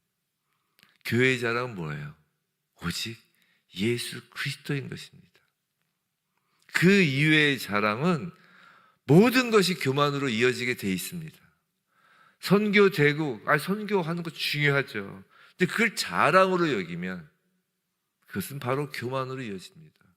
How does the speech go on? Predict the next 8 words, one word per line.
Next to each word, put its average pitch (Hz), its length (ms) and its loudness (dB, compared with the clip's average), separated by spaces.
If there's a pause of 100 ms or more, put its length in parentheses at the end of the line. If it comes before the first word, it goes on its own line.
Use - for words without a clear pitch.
(720)
교회의 139 880 2 (320)
타락은 143 800 -4 (560)
예수 101 500 0
이외에 95 760 -2 (440)
다른 117 400 -8
것을 139 440 -6 (300)
자랑할 80 640 -10 (120)
때 113 300 -10